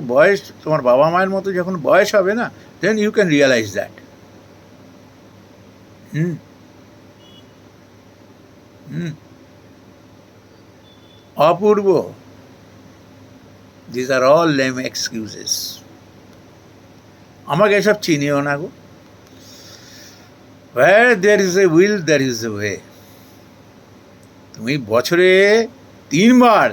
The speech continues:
চারবার পর্যন্ত you can visit your own house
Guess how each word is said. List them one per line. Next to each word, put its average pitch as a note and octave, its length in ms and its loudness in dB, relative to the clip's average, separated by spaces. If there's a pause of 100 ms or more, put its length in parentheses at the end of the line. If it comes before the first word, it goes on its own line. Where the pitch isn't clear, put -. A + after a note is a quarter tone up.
(140)
চারবার A#3+ 460 4
পর্যন্ত A#3 300 -2 (920)
you C#3 100 -4
can E3 220 -4
visit D#3+ 400 -6
your C#3+ 260 2
own C3 280 0
house A2+ 440 -2